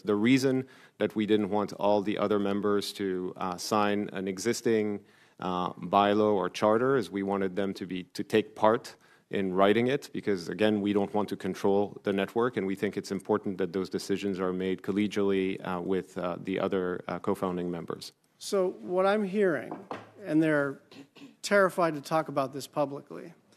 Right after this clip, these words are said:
Speaker 2: is that members of the consortium actually have lots of questions too, similar to the questions that are being offered on this dais,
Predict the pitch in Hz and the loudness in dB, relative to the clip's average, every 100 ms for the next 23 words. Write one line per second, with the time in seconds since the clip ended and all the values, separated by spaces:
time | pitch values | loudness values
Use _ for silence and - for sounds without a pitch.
0 | _ _ _ 156 147 160 180 214 196 185 | _ _ _ -4 0 2 4 2 2 -2
1 | 175 165 - 185 185 170 160 139 175 180 | -2 -4 -2 0 0 -2 -4 -6 -6 -6
2 | - 170 156 156 139 151 156 - 143 - | -4 -2 -2 -2 -2 -4 -4 -8 -10 -2
3 | 156 - 151 139 131 - 156 190 262 _ | -2 -2 -6 -6 -6 -4 -2 -2 -4 _
4 | _ _ _ - - 202 196 185 165 170 | _ _ _ -8 0 2 4 4 2 -2
5 | 151 143 165 156 - 160 139 - 143 139 | -6 -4 -6 -4 -2 -2 -2 -6 -6 -6
6 | 135 147 139 139 139 151 135 135 131 - | -4 -4 -2 -4 -6 -6 -6 -8 -8 -8
7 | 139 147 190 - | -6 -6 -8 -12